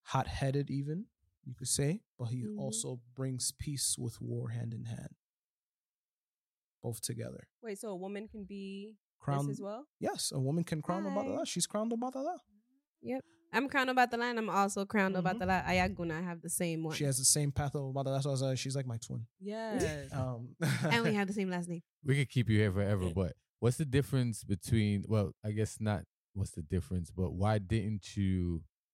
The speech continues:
Speaker 4: uh, do, like, Santa Maria, or is that even the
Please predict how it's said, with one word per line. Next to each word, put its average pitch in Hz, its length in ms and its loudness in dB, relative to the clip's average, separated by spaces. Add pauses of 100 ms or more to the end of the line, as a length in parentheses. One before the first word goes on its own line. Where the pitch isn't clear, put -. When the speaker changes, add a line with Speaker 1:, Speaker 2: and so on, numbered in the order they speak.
(880)
Speaker 4:
uh, 98 240 2 (120)
do, 95 320 2 (180)
like, 92 260 -2
Santa 104 500 0
Maria, 98 640 0
or 101 340 0
is 95 320 -2
that 107 220 2 (100)
even 98 640 0 (340)
the 95 100 0